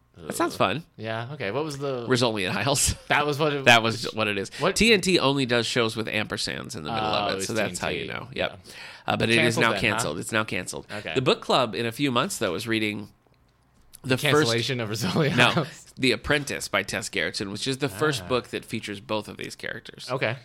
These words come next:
Speaker 1: So, uh, that's coming out soon. This is coming out in, uh, on August twenty-second.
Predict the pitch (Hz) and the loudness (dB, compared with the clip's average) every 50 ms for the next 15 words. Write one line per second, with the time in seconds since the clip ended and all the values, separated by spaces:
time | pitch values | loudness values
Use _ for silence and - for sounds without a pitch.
0 | - - - - - - 53 50 - - _ _ _ _ _ _ _ _ _ - | -18 -20 -18 -10 -8 -6 -6 -6 -8 -12 _ _ _ _ _ _ _ _ _ -20
1 | - - - 104 104 98 101 98 - - - 117 82 80 78 69 62 - - 92 | -8 -2 0 2 2 2 2 0 -2 -2 -6 -6 -6 -4 -4 -4 -6 -4 -4 -4
2 | 69 65 - - - - - 107 131 202 220 175 - - 131 117 - - 120 110 | -4 -6 -8 -12 -14 -12 0 6 8 8 8 8 6 2 -2 -2 0 0 0 0
3 | 113 110 110 110 117 117 - - - 127 123 120 123 123 131 139 143 147 156 160 | 2 2 2 2 2 0 -4 -2 0 2 2 4 2 2 0 -2 -2 -2 -4 -4
4 | 165 170 180 180 185 190 190 196 196 208 - - _ _ _ _ _ _ _ _ | -6 -6 -6 -6 -6 -6 -6 -4 -4 -4 -6 -8 _ _ _ _ _ _ _ _
5 | _ _ _ - 120 120 113 95 113 117 107 101 110 120 113 - - 127 139 - | _ _ _ 4 6 6 6 6 4 4 2 2 0 0 -4 -4 -4 -4 -4 -4
6 | - - - - | -6 -6 -6 -6